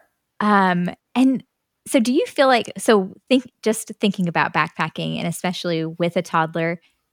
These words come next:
was there anything that you felt like you had to do differently or especially to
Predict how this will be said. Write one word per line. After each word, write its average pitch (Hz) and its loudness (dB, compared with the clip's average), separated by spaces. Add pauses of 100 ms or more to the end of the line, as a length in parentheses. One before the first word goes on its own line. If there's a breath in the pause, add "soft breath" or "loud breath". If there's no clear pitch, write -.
(640)
was 214 2
there 247 2
anything 311 0
that 220 0
you 185 -2
felt - 0
like 165 -6
you 170 -4
had 170 -4
to 185 -4
do 156 -4 (1000)
differently 220 0
or 165 -2
especially 175 -4
to 160 -6